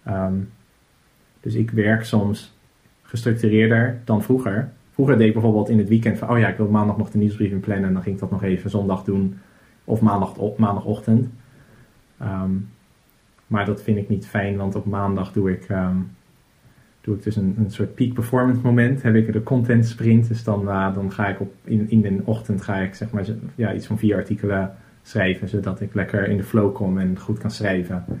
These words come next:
En lekker de wereld buiten de deur houden, mijn wifi uit en gewoon alleen maar schrijven. Wat ik een heerlijk begin van de week vind, omdat ik echt iets nuttigs doe, maar ook lekker gefocust kan werken.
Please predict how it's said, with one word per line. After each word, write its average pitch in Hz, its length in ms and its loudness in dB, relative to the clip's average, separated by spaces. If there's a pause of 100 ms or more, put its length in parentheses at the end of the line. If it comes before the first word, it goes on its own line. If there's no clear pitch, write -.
(240)
En 104 160 -4
lekker 101 520 2 (100)
de 104 100 -2
wereld 98 400 0
buiten 95 240 -2
de 95 80 -2
deur 95 220 2
houden, 92 240 0
mijn 95 120 0
wifi 101 280 -2
uit 90 360 -4
en 95 200 -2
gewoon 95 180 -2
alleen 95 200 -2
maar 92 120 -2
schrijven. 107 480 -2 (380)
Wat 104 100 -4
ik 107 60 -6
een 98 80 2
heerlijk 110 280 4
begin 107 280 2
van 104 140 -4
de 95 60 -4
week 98 200 0
vind, 104 300 -2 (380)
omdat 101 240 -4
ik 95 180 -4 (680)
echt 113 200 -4
iets 110 160 -2
nuttigs 110 300 4
doe, 101 160 0
maar 98 160 -2
ook 98 300 -2 (960)
lekker 113 220 -2
gefocust - 440 -4
kan 92 100 -4
werken. 110 400 -6